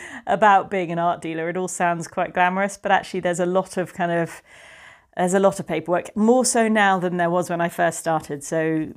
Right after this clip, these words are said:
uh, there's the artist's resale right to pay on every single work that I sell. Um, then, of course, all my accounts and so on, and, you know, mailing lists and so on. But then more recently, um,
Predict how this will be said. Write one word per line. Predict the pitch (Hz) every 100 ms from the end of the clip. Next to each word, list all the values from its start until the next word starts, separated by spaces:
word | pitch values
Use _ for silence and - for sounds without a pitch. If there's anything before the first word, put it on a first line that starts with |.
| -
uh, | 170
there's | 143 165 160
the | 170
artist's | 180 190 - 170
resale | 170 165 160 156
right | 160 160
to | -
pay | - 165 156 156
on | 156
every | 160 165
single | - 156 156 151
work | 160 156 -
that | 156
I | 151
sell. | - 185 180 180 175 180 - - - _ -
Um, | 156 156 156 151 156 151
then, | 160 156
of | -
course, | - 156 160
all | 160
my | 160
accounts | 160 - 160 156 -
and | 156 151
so | 156 160
on, | 156 156 156
and, | 156 156 156 139 -
you | 160
know, | 160
mailing | 165 165 160 160
lists | 160 156 -
and | 165
so | - 160
on. | 160 160 160
But | 175 165
then | 180 170 170 165 - - _
more | 175 175
recently, | 160 170 165 135 160 165 165 156 156 -
um, | 170 160 156 156 151